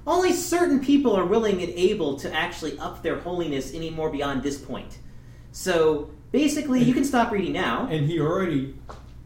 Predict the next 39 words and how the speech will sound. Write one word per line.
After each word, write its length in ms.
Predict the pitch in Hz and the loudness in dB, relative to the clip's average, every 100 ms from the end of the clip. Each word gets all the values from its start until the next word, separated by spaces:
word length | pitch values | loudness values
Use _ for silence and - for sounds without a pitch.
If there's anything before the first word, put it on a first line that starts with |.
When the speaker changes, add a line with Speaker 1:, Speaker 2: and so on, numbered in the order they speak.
| - | -8
Speaker 2:
you 120 | 143 131 | -4 -2
know, 120 | 127 | -4
said, 380 | - 147 131 226 | -4 -4 -4 -6
"This 140 | - | -8
book 240 | 220 147 | -6 -8
is 100 | 139 | -6
not 180 | 135 127 | -6 -6
for 80 | 143 | -6
everybody 460 | 123 120 120 110 104 | -6 -6 -6 -8 -10
to 100 | - | -6
begin 360 | 143 320 320 | -4 -2 0
with." 200 | 135 - | -2 -2
Speaker 1:
Right. 400 | 185 226 - - | 4 4 4 0
Speaker 2:
So 100 | 202 | -2
now 140 | 196 214 | -2 0
he's 160 | 226 214 | 0 0
already 260 | 202 190 | 0 -2
culling 380 | - 180 165 151 | -2 -4 -2 -2
it 120 | 135 | -4
out. 180 | 110 - | -6 -8
Speaker 1:
Yeah, 300 | 196 185 - - | -2 -2 -2 -4
he's 160 | 196 196 | -4 0
getting 220 | 226 196 | 2 2
it 140 | 180 | 0
more 140 | 190 185 | -2 0
narrow. 300 | 170 127 - - | 0 -2 -4 -8
So 100 | 190 | -2
the 140 | 214 | 2
idea 360 | 214 269 285 202 | 2 2 2 4
is 300 | 165 156 - | 2 -2 -2
that, 420 | 156 - 160 147 | -4 0 -2 0
um, 220 | 127 120 - - - - - - - | -2 -6 -12 -18 -18 -18 -18 -18 -16
there 180 | - 165 | -6 -4
is 440 | 180 220 202 - 147 | 2 2 2 -4 -8
a 100 | 127 | -8
certain 420 | - 165 151 143 | -6 -8 -6 -6
level, 440 | 135 127 120 113 147 | -6 -4 -4 -6 -8
well, 140 | 147 | -8
well, 320 | 139 123 - | -6 -8 -10